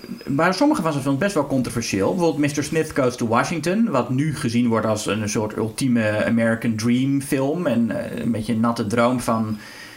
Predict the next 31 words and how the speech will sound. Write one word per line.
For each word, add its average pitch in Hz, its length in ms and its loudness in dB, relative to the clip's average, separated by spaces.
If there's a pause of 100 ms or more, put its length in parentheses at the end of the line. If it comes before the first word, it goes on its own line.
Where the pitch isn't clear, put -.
(300)
de, 123 340 2
de 127 140 0
idealistische 135 920 2
Amerikaan. 120 600 4
Of 143 160 -2
je 131 80 0
nou 113 260 4
conservatief 117 560 0
of 104 100 -6
progressief 123 580 0
bent, 113 420 2
eh, 107 240 2
je 113 60 2
hebt 113 260 0
als, - 260 0
als - 200 0
je 117 80 0
een 110 80 2
nationalistische 123 720 0
Amerikaan 120 480 4
bent 113 220 2
altijd 110 300 2
wel 110 180 2
iets 127 200 0
om 117 160 2
van 113 180 0
te 113 80 -4
genieten 139 320 0
in 143 80 2
die 135 100 0
film, 156 340 0